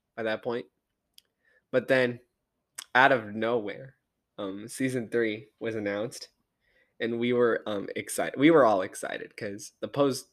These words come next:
the po-, the teasers and stuff that they, Olin had been sharing through the Final Space socials, um,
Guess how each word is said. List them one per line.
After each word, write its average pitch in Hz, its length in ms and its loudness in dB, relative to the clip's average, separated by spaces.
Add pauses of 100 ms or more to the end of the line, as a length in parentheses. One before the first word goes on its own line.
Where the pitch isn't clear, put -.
(120)
the 135 140 -4
po-, - 280 -2
the 127 100 -2
teasers 135 420 0
and 113 120 -6
stuff 110 260 -2
that - 300 -6
they, 123 300 4
Olin 123 380 4
had 113 160 -6
been 107 100 -4
sharing 107 360 -4
through 104 180 -6
the 104 80 -8
Final 104 240 -4
Space 104 280 -10
socials, 110 440 -8 (520)
um, 107 280 -6